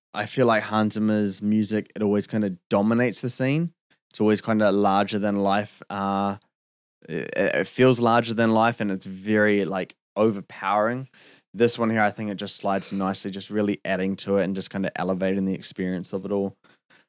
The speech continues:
Yeah, m-, oth-, otherwise, um, I saw, yeah, I know that the review,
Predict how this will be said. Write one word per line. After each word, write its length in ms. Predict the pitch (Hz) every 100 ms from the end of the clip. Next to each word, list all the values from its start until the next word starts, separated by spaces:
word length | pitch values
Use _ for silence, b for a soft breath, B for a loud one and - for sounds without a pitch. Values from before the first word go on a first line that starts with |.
| _ _ _ _
Yeah, 160 | - 175
m-, 140 | 104 -
oth-, 120 | 113
otherwise, 800 | - 120 120 107 110 120 120 -
um, 640 | - 110 110 110 110 107 107 - _ _ -
I 100 | 110
saw, 360 | - 139 131
yeah, 280 | 127 87 113
I 120 | 101
know 200 | 110 120
that 120 | 117 110
the 100 | 104
review, 560 | 107 113 101 104 117